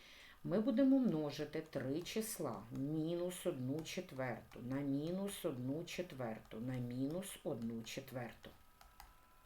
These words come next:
Бачимо: у нас три мінуса.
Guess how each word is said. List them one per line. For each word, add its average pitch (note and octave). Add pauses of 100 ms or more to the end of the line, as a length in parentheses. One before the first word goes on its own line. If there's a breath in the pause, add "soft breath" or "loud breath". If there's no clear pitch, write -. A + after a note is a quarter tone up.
(280)
Бачимо: C#3 (380 loud breath)
у F3
нас F3 (120)
три E3 (140)
мінуса. D3+